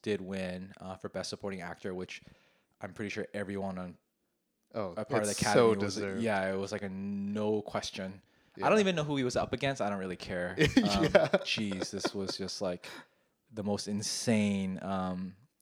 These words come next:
Speaker 1: whatchamacallit?
Speaker 2: Like the
Speaker 1: Performance.
Speaker 2: performance.
Speaker 1: Yeah,
Speaker 2: Yeah.
Speaker 1: yeah, yeah. Um, and that, I'm sure it changed his life, like, big time, uh, from then on.
Speaker 2: Yeah,
Speaker 1: So
Speaker 2: I think it was, uh, like, a breakout role for him, 'cause I think he
Speaker 1: Yeah.
Speaker 2: did smaller stuff in,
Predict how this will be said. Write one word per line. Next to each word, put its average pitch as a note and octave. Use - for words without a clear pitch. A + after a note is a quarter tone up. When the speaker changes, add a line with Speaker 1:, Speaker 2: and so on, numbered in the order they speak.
Speaker 1:
whatchamacallit? F#2
Speaker 2:
Like G#2+
the G#2+
Speaker 1:
Performance. G#2+
Speaker 2:
performance. -
Speaker 1:
Yeah, F2+
Speaker 2:
Yeah. F2
Speaker 1:
yeah, -
yeah. F2+
Um, F#2+
and A2+
that, -
I'm G#2+
sure A#2
it F#2
changed G2+
his F#2+
life, F#2
like, C#2
big F#2+
time, D#3
uh, G2
from F#2+
then F2
on. F2+
Speaker 2:
Yeah, F#2+
Speaker 1:
So G#2+
Speaker 2:
I -
think G2
it -
was, G2+
uh, G2
like, G#2
a F2+
breakout F#2+
role F2
for -
him, E2+
'cause -
I G2+
think B2+
he A2
Speaker 1:
Yeah. G2+
Speaker 2:
did E2+
smaller F#2
stuff -
in, F2